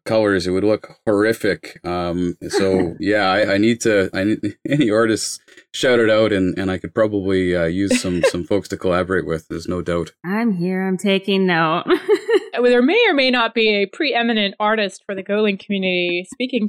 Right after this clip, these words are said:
Speaker 3: to us at this moment right now. Maybe. I don't know. What do you think? <laughs> Um, yeah, Ashley's Gophers are, there's how many? Like, in your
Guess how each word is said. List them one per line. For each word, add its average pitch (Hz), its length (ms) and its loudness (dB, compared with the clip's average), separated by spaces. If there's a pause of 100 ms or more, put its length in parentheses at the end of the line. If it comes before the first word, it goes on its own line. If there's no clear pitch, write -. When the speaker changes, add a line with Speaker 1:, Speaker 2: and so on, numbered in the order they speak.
Speaker 3:
to 190 120 -4
us 175 300 -4
at 226 200 -2
this 196 200 -6
moment 175 360 -10
right 202 260 -2
now. 170 340 -4
Maybe. 180 460 -2
I 185 120 0
don't 196 120 0
know. 170 160 -2
What 185 140 -6
do 214 60 -2
you 220 120 -4 (160)
think? - 140 -10 (500)
<laughs> 440 480 -4
Um, 202 320 -2 (320)
yeah, 175 260 -4 (180)
Ashley's 220 400 -4 (260)
Gophers 196 480 -2
are, 185 240 -4 (180)
there's 190 180 -6 (120)
how 247 160 -4
many? 370 300 -6 (120)
Like, 208 220 -4
in 220 200 -4
your 202 360 -4